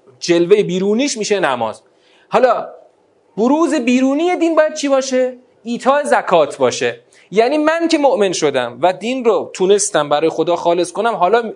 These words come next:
باید وظایف اجتماعی خودم رو انجام بدم که خلاصه و عصاره اینها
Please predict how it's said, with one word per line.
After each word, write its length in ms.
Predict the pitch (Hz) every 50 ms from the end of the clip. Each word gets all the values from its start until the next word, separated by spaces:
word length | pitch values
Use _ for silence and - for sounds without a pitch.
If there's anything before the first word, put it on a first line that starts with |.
| -
باید 360 | 147 147 175 196 214 226 226 - - - _ 151 147 151
وظایف 640 | 185 190 190 185 214 208 196 202 208 247 262 254 208
اجتماعی 840 | - - - 180 180 - - 202 185 190 190 196 196 214 269 294 285
خودم 400 | 277 - 226 208 202 190 185 175
رو 220 | 170 165 160 160 - _ _ _ _ _ _ _ _ _ _ _ -
انجام 480 | 180 185 185 170 160 202 226 240 233
بدم 220 | 208 196 190 180 175
که 160 | - - 170
خلاصه 800 | - - - 190 196 202 208 208 196 185 185 - - - 220 214
و 260 | 190 190 170 - 190
عصاره 440 | 185 180 - 196 190 190 196 196 220
اینها 680 | 254 254 226 208 180 160 135 165 165 175 185 185 -